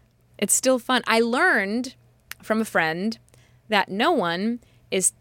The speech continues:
there is a law that you are technically not allowed to die at Disneyland. That there is some law that literally it's like you cannot be pronounced dead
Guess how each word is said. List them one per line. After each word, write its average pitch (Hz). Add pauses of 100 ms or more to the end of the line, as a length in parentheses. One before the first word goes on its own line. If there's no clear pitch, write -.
there 196
is 196
a 185
law 185
that 214
you 214
are 196
technically 208
not 180
allowed 185
to 196
die 160 (320)
at 170
Disneyland. 131 (720)
That 185
there 190
is 175
some 247
law 185
that 190
literally 214
it's 196
like 185
you 196 (460)
cannot 220
be 208
pronounced 180
dead 160